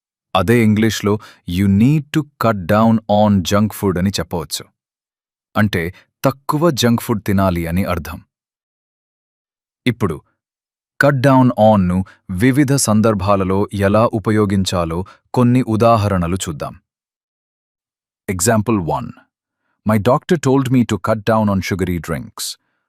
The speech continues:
డాక్టర్ నాకు తీపి పానీయాలు తగ్గించమని చెప్పారు. ఇక్కడ cut down on sugary drinks అంటే చక్కెర పానీయాలు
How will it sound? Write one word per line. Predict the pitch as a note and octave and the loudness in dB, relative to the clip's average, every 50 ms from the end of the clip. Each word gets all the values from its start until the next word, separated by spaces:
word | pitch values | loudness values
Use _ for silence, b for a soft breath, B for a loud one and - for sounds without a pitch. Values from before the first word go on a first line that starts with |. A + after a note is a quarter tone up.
| _ _ _ _ - | _ _ _ _ 0
డాక్టర్ | A#2 B2 C3+ - - D#3 C#3+ | 0 0 2 2 0 2 2
నాకు | C3+ B2 A2+ - - C3 C#3+ - - | 2 2 0 0 -2 -4 -4 -4 -2
తీపి | - A#2+ - - D#3+ | -2 -2 -2 -2 -4
పానీయాలు | C#3 - B2 A#2+ A#2+ A#2+ A#2 A#2 A2+ A2 A2 | -2 0 0 2 2 2 2 2 0 0 -2
తగ్గించమని | G2 G#2 F#2 E2 G2+ G#2 G2+ - F#2+ F2+ F2+ A2+ D#3 - - | -2 -4 -4 -2 0 -2 0 -2 -2 -2 -2 -2 -2 -2 -4
చెప్పారు. | E2+ - - E2 C#2+ - - - _ _ _ _ _ _ _ _ _ _ _ - | -4 -4 -4 -6 -6 -6 -10 -14 _ _ _ _ _ _ _ _ _ _ _ -10
ఇక్కడ | G#2 F#2 - A2 A2 | -6 -2 -2 -2 -2
cut | - - - B2+ B2 A2 - - | -2 -2 -4 -4 -4 -2 0 0
down | D3 D3 D3+ D3+ | 2 2 2 0
on | - C#3 A#2+ A#2 A#2 G#2+ - - | 0 0 0 0 0 -2 -2 -4
sugary | B2 A#2 C3 B2 B2+ A#2+ G2+ | -2 -2 0 0 0 -2 -2
drinks | E2+ - G#2 G2 F#2 E2 - - - - | -2 -2 0 0 0 -2 -4 -8 -8 -4
అంటే | F#2+ F2+ E2+ - G#2+ C#3+ F3+ F3+ _ _ _ _ - - G2+ | -4 -4 -4 -2 -4 -4 -4 -6 _ _ _ _ -6 -6 -6
చక్కెర | - - - C3+ B2+ | -6 -2 -2 0 0
పానీయాలు | A#2 - - G#2 G#2 G#2 G#2+ G#2 G#2 G2+ G2 A#2 D#3+ | 0 0 0 0 0 2 0 0 0 -2 -2 -4 -4